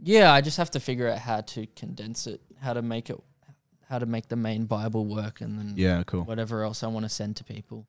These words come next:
Speaker 2: Nice.
Speaker 1: Like, I'll have specific documents for cinematographer, and then
Speaker 2: Mm.
Speaker 1: you know, one's for P D, one, like, I, I'm thinking the, the Bible is sort of the one that everyone gets, more or
Speaker 2: Yeah.
Speaker 1: less, right?
Speaker 2: Yeah.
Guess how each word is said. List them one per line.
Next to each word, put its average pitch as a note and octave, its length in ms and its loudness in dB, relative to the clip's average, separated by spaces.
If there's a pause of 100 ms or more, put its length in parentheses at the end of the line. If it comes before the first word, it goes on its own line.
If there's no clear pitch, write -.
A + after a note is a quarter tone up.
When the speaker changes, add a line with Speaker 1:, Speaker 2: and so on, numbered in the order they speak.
Speaker 2:
Nice. G2+ 380 -2
Speaker 1:
Like, A2 140 -4
I'll A2+ 120 4
have A#2+ 180 0
specific - 560 -8
documents G2+ 460 -6
for G#2+ 100 -10
cinematographer, G#2 720 -8
and G#2 180 -6
then G#2 100 -6
Speaker 2:
Mm. G#2 340 -2 (260)
Speaker 1:
you G#2 60 -8
know, G2+ 120 0
one's G2+ 260 0
for - 100 -10
P G2+ 240 -8
D, G2+ 260 -6
one, G#2 280 -8
like, C#3 160 0
I, D3 180 4
I'm D3 140 0
thinking D3+ 480 -4 (420)
the, C#3+ 140 -8 (100)
the C#3+ 80 -2
Bible E3+ 400 8
is D3+ 100 4
sort A#2+ 200 4
of A2+ 80 4
the G#2+ 60 2
one G#2+ 180 2
that G2+ 160 -2
everyone G#2 420 -2
gets, F#2+ 360 -12
more G#2+ 180 -8
or - 20 -10
Speaker 2:
Yeah. A#2 140 0
Speaker 1:
less, G2+ 220 -8
right? A#2 220 -2 (100)
Speaker 2:
Yeah. A2+ 160 0